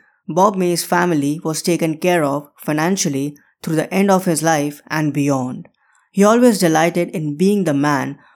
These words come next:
who introduced the oddball reindeer and his triumphant tale to the world. The symbol of hope and optimism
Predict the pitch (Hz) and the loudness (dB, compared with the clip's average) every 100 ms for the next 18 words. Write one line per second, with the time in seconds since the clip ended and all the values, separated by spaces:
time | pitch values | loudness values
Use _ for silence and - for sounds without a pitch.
0 | _ 208 208 220 226 220 220 214 185 165 | _ -4 -2 -4 -2 0 0 0 -2 -2
1 | 170 185 185 190 170 151 175 175 139 127 | 0 -2 0 2 2 0 0 0 0 -2
2 | 131 147 - - 160 180 175 - 160 180 | -4 -8 -18 -6 0 2 2 2 2 2
3 | 202 214 196 190 185 147 143 170 _ 160 | 0 -2 -4 0 2 2 -2 -8 _ 0
4 | 143 135 143 123 107 - _ _ _ _ | 0 2 0 0 -4 -12 _ _ _ _
5 | _ _ 180 170 233 226 208 190 190 - | _ _ 0 2 2 2 2 2 -2 0
6 | 180 208 202 156 - 180 - 185 147 131 | 2 4 0 -4 -2 -4 0 0 0 -2
7 | 127 127 | -4 -6